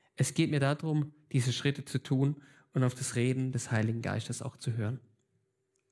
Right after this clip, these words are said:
Gott redet auch durch Wunder und durch Taten. Ganz oft im Neuen Testament, rückwirkend betrachtet,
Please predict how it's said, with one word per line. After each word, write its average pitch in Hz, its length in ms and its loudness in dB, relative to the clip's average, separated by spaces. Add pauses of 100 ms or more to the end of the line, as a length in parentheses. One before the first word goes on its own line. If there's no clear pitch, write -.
(920)
Gott 165 260 0
redet 160 300 2
auch 151 340 0 (640)
durch 123 220 4
Wunder 135 280 4
und 123 100 0
durch 113 160 -4
Taten. 107 420 -2 (440)
Ganz 139 220 2
oft - 380 -4 (180)
im 135 120 0
Neuen 127 200 2
Testament, 135 680 0 (500)
rückwirkend 160 400 0
betrachtet, 147 540 -2